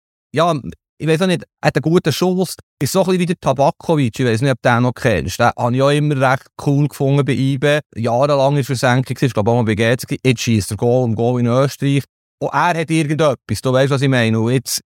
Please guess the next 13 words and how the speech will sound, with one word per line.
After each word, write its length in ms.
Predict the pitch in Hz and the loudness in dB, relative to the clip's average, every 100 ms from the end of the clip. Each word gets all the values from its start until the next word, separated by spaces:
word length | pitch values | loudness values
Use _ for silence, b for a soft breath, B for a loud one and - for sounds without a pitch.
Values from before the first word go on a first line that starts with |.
| _ - | _ -10
ja, 260 | 98 175 - _ | -2 -2 -2 _
ich 100 | - | -6
würde 140 | 175 175 | -2 0
mich 80 | 190 | 0
nicht 100 | 214 | 0
überraschen, 420 | 190 180 180 190 | 0 0 0 -2
wenn 140 | 165 | -2
der 120 | 143 | 0
Demasai 440 | 160 165 156 156 156 | 0 0 0 0 0
irgendwann 960 | 143 151 160 156 151 - 135 147 147 127 | 0 0 0 -2 -4 -2 0 2 0 -2
dann 160 | - 131 | -2 0
nochmal 280 | 135 127 135 | 0 0 0
aufblüht 640 | 135 139 - 135 135 139 | 0 -4 -6 -2 0 -2